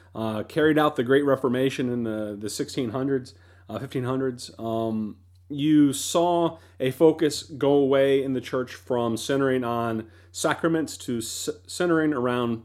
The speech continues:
preaching. Um, and predominantly you'll find in most Protestant churches,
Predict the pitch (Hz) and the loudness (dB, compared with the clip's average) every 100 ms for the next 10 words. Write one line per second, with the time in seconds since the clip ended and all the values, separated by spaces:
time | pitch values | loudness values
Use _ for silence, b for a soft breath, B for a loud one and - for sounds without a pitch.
0 | _ - 113 113 - - 90 - b b | _ -10 -6 -6 -6 -16 -18 -20 b b
1 | b b 113 117 120 120 127 123 - 123 | b b -4 0 2 0 0 -4 -4 0
2 | 131 147 156 147 131 127 120 120 127 123 | 2 4 2 0 -2 0 0 -2 -4 0
3 | 135 127 113 123 131 127 127 - 127 120 | 0 0 0 2 4 2 0 -2 0 0
4 | - 120 107 131 127 135 120 | -2 -4 -2 -6 0 0 0